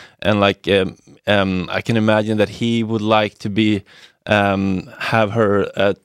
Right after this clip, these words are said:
to, to for-, forgive him and, you know, acknowledge his pain, but she feels so much as a wi-, victim, so she, she thinks it's his responsibility to, to be vulnerable first, and, you know,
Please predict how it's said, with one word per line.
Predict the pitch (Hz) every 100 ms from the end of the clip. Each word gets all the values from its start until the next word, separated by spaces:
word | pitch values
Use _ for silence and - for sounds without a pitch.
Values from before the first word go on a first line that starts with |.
| _ _ -
to, | 95
to | -
for-, | - 107
forgive | - 107 107 139 123
him | 131 135 135 131 127 -
and, | 110 104
you | 104
know, | 104 101 - - -
acknowledge | 101 110 107 107 98
his | 123 123 -
pain, | - 123 120 117 - - -
but | 98
she | - 131 131
feels | - 127 117
so | 120 110
much | 110 104
as | 98 104
a |
wi-, | 98 123 107
victim, | 135 - 127 117 107
so | 113 104 98 - - -
she, | - - 127 123 -
she | - 117
thinks | 131 113 -
it's | 98 110 -
his | 95 143 139 -
responsibility | 123 - 120 117 107 101 113 110 110 104
to, | - 107 104 - - - _ _
to | - 110
be | 95 110
vulnerable | 104 113 110 101 98
first, | - 147 139 131 127 - -
and, | 107
you | 110
know, | 110 104